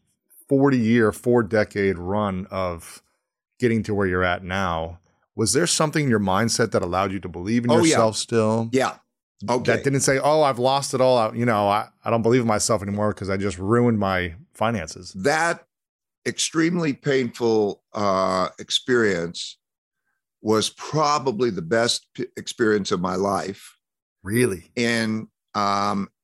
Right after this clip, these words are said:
Speaker 2: it, it changed my way of thinking, ways I'll describe. But let me ex-, let me say, before that, I didn't have much money. My, um, my dad was a jazz musician. My mom was a stay-at-home mom. Um, and, uh, I, I,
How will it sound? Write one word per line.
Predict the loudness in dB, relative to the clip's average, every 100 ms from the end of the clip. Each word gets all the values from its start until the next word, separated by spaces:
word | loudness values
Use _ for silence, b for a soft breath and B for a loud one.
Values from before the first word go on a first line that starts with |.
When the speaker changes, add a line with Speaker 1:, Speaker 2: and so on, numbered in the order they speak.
| _ _
Speaker 2:
it, | -12 -4
it | -4
changed | 0 0 2 0
my | -2 0
way | 2
of | 0
thinking, | -2 -6 -4 -4
ways | -2 -2 -2
I'll | -4
describe. | -4 -2 -2 0
But | 0
let | 0 -2
me | -4
ex-, | -6 -10 _
let | -4
me | -2
say, | -2 -2 -2 b b b _
before | -4 2 4 4
that, | 2 2
I | 2
didn't | 0 -2
have | -2
much | -4 -8 -6
money. | -2
My, | 0 0 -2 -2
um, | -2 0 -2 -4 -6
my | -4 -2
dad | 0 0 0
was | -2 -4
a |
jazz | -2 0 0 -2
musician. | -4 -4 -4 -4 -4 -6 -6 -6 _ _ _ _
My | -2
mom | 0 0 0
was | -2
a | -4
stay-at-home | -2 0 0 0 -2 -2
mom. | -2 -2 -2 -2 -4 -6 _ _ _ _
Um, | -2 0 -2 -2 -2 -6 -4
and, | -2 -2 -4
uh, | -2 0 -2 -4 -4
I, | -6 -4
I, | -8